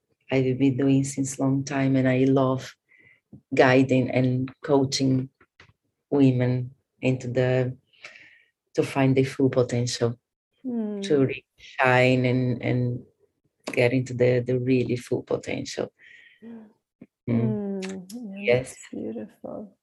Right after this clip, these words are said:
Speaker 1: And we're gonna be launch the modules again. Yeah,
Speaker 2: Mm.
Speaker 1: the mo-, the modules are pre-recorded, but each time we launch, we're gonna have, like,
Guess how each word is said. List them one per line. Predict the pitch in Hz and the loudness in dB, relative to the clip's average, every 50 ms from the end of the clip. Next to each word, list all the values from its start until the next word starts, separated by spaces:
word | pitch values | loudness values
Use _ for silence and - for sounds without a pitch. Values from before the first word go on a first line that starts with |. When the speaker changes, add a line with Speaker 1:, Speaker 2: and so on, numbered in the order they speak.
| _ _ _ | _ _ _
Speaker 1:
And | - 190 185 185 | 0 0 2 4
we're | 190 202 196 | 2 4 6
gonna | 208 208 208 214 202 | 6 6 6 6 4
be | 202 220 220 214 214 214 214 214 214 214 208 - - - | 4 4 4 4 4 4 4 4 4 2 0 0 2 2
launch | 135 160 165 170 165 165 170 170 170 170 170 175 175 175 180 180 185 180 - - - - _ _ _ _ _ _ _ - | 4 4 6 6 6 6 6 8 8 8 8 6 6 4 2 2 0 0 -2 -2 -4 -8 _ _ _ _ _ _ _ -2
the | 160 160 | 2 4
modules | 160 156 147 151 151 151 156 151 143 143 143 | 6 6 6 6 6 6 6 4 6 4 0
again. | 135 143 147 139 139 147 175 214 262 277 - - _ _ - | 0 2 2 2 2 2 4 4 2 2 0 -4 _ _ -2
Yeah, | 175 170 165 170 185 190 | 2 2 4 4 4 2
Speaker 2:
Mm. | - | 2
Speaker 1:
the | 180 | 0
mo-, | 170 165 165 - - | 2 2 2 0 0
the | - - 151 - _ - | 2 0 0 0 _ -12
modules | - - 160 156 156 - - | -4 2 2 2 4 4 2
are | 165 175 165 - | 2 2 2 2
pre-recorded, | - 156 143 135 143 135 139 147 139 135 135 139 139 165 185 208 202 202 - - - - - - - - - - - | 0 2 2 2 2 0 2 4 4 4 4 4 6 6 6 4 2 -2 -8 -16 -20 -20 -20 -18 -18 -20 -20 -6 0
but | - 170 165 | 4 4 6
each | 180 180 190 196 - - | 6 4 4 2 0 -2
time | - 180 165 160 160 160 | 0 2 4 4 4 6
we | 160 160 | 6 6
launch, | 151 151 147 147 147 147 147 147 147 147 147 139 139 - - - _ _ _ _ _ _ _ - | 6 6 6 6 6 4 2 2 0 -2 -2 -2 -4 -6 -8 -10 _ _ _ _ _ _ _ 4
we're | 156 151 | 6 6
gonna | 139 147 143 143 143 139 | 6 6 4 2 2 0
have, | 143 139 135 131 131 131 135 | 2 2 4 4 4 2 2
like, | 135 135 131 113 - - _ | 2 2 2 2 0 -4 _